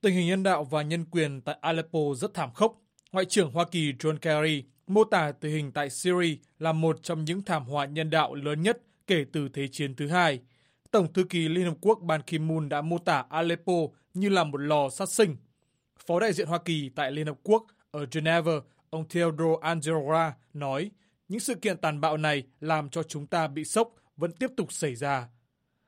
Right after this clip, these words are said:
Hơn hai trăm bảy mươi lăm ngàn người vẫn bị kẹt tại đông Aleppo.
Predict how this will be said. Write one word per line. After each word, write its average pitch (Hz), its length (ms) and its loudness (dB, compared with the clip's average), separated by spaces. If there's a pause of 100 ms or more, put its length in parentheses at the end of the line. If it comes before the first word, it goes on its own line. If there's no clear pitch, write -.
(220)
Hơn 190 240 2
hai 185 200 0
trăm 190 220 -4
bảy 151 160 0
mươi 143 180 -4
lăm 170 240 0
ngàn 147 240 -4
người 147 360 -2
vẫn 185 180 -4
bị 202 80 -6
kẹt 156 320 -2
tại 143 140 -8
đông 156 220 -4
Aleppo. 151 360 0